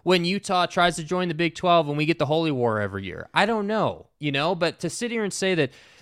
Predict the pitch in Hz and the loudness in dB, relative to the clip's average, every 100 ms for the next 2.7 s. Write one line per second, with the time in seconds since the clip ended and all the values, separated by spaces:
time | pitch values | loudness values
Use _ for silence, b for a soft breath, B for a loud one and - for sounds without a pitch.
0 | - 180 185 165 180 180 151 127 120 139 | -2 2 4 4 4 2 0 -2 0 2
1 | 139 165 143 139 143 156 135 127 143 180 | 4 4 4 4 6 4 2 0 0 4
2 | 156 - 165 151 156 127 - | 6 4 0 0 0 0 -6